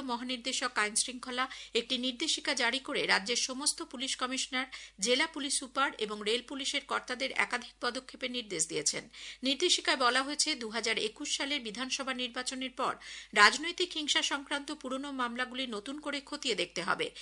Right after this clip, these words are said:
যেসব ক্ষেত্রে চূড়ান্ত রিপোর্ট জমা পড়েছে, সেগুলিও পুনর্বিবেচনা করতে হবে।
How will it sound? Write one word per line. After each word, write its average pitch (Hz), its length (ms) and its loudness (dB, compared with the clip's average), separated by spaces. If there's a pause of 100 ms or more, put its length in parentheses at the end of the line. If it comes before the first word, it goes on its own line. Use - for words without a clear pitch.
(240)
যেসব 247 320 6
ক্ষেত্রে 320 320 -2
চূড়ান্ত 262 400 0
রিপোর্ট 277 340 -4
জমা 220 220 -2
পড়েছে, 254 340 -4
সেগুলিও 247 460 -2
পুনর্বিবেচনা 254 760 -4
করতে 180 300 -6
হবে। 170 240 0